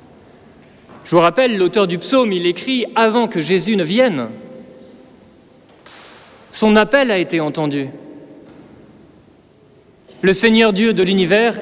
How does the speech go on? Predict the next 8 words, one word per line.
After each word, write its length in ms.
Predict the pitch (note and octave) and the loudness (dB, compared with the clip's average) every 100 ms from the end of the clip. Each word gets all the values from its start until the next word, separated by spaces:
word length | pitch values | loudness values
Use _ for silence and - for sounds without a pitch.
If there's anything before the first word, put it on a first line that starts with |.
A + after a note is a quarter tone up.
| - | -4
est 120 | B3+ | 0
venu 380 | G#3 F#3 F3 D3 - - - - | 0 0 0 -4 -8 -18 -16 -8
visiter 520 | D#3 E3 E3+ - A#3 | -4 -4 -4 0 -2
cette 240 | - D3+ | 0 -2
vigne. 380 | D#3 F#3+ C#3+ G#2+ - - - - - - - - - - - - - - | 0 -2 -2 -4 -12 -18 -20 -20 -20 -20 -20 -20 -20 -20 -20 -20 -20 -6
Le 80 | E3 | -2
Christ, 560 | D#3 E3+ E3 - - - - - - - - - - | -2 -2 -4 -4 -16 -20 -20 -20 -20 -20 -20 -18 -4
Jésus, 600 | C#3 F3 F#3 - - | 0 0 -2 -8 -14